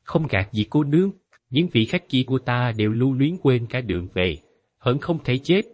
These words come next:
trên giường các cô nương của ta." Bà ta cứ nói thẳng đuột ra như vậy. Hiểu Dĩ nghe được liền vò đầu bứt tai, chỉ muốn chạy thẳng ra sân. Diên Nương cười một tiếng,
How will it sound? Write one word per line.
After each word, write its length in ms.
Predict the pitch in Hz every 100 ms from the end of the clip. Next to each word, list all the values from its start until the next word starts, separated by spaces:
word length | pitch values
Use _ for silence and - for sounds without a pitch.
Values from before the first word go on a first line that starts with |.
| -
trên 160 | 131
giường 280 | 127 95 90
các 160 | 95 143
cô 120 | 131
nương 220 | 120 120 110
của 120 | 135
ta." 240 | - 98 95
Bà 160 | 76
ta 280 | - 101 104 -
cứ 100 | 143
nói 160 | 165
thẳng 300 | 165 113 135
đuột 200 | 90 -
ra 100 | 123
như 140 | 110 107
vậy. 240 | - 76 76 _ _ _ -
Hiểu 180 | 123 160
Dĩ 180 | 110 120
nghe 240 | 123 120
được 240 | 110 98
liền 180 | 101 98 98
vò 200 | 95 95
đầu 280 | 95 90 107
bứt 200 | 190 -
tai, 300 | 135 135 139 - _ _
chỉ 120 | -
muốn 200 | 160 202 220
chạy 180 | 107 107
thẳng 180 | 101 131
ra 100 | 151
sân. 300 | 139 156 151 - _
Diên 280 | 160 185 175
Nương 140 | 170 165
cười 180 | 101 95
một 240 | 95 -
tiếng, 260 | 147 202